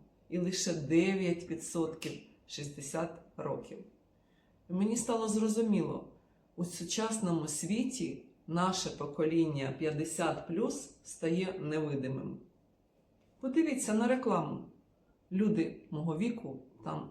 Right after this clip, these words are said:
відсутні. Але потім я згадала, що зміна професії —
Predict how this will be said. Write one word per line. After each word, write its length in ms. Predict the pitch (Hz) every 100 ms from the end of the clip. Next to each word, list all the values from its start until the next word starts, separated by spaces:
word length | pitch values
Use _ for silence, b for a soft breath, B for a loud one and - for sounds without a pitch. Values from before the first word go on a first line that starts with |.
| -
відсутні. 640 | 147 - - - - 143 - - - _ _ _ _ _ _ _ _ _ _ _ B B B B 214
Але 140 | 269
потім 360 | 330 330 311 294
я 120 | 269
згадала, 540 | 262 240 208 339 254
що 180 | 214 220
зміна 300 | 226 277 285
професії — 600 | - 220 311 330 330 254